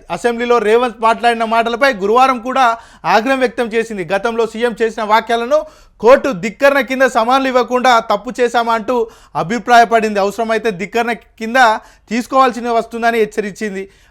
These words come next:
ఆ పార్టీ ఫిరాయింపుల కేసులో కేటీఆర్, కౌశిక్ రెడ్డి దాఖలు చేసిన పిటిషన్లపై గురువారంతో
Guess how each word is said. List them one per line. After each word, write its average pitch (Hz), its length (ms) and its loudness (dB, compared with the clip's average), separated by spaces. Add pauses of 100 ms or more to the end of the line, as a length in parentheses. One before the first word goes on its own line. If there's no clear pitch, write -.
ఆ 180 140 2
పార్టీ 214 400 0
ఫిరాయింపుల 240 480 0
కేసులో 226 460 -2 (320)
కేటీఆర్, 220 420 2
కౌశిక్ 214 360 -4
రెడ్డి 220 180 0
దాఖలు 220 440 2
చేసిన 226 200 -4
పిటిషన్లపై 233 800 -2 (320)
గురువారంతో 240 760 2